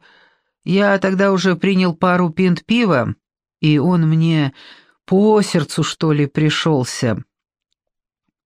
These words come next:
Толокся, бедный, на привязи возле автостоянки, ну, я его и пожалел, что ли. Он стоил-то всего пятьдесят фунтов и рулон ковровой дорожки в придачу.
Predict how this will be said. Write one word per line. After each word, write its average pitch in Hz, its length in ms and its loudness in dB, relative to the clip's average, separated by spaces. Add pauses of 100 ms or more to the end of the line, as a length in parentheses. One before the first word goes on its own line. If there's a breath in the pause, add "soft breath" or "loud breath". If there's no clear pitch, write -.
(540 loud breath)
Толокся, 302 520 0
бедный, 147 420 0
на 143 260 2
привязи 220 500 0
возле 175 380 0
автостоянки, 170 760 -2
ну, 349 200 0
я 247 240 2
его 196 260 0
и 214 100 0
пожалел, 170 640 0
что 123 360 -2
ли. 110 260 -4 (340 loud breath)
Он 196 160 2
стоил-то 180 540 0
всего 175 320 0
пятьдесят 165 480 -2
фунтов 208 500 -2
и 160 180 2 (280 loud breath)
рулон 202 460 2
ковровой 185 440 2
дорожки 151 540 0
в - 80 -12
придачу. 139 640 -4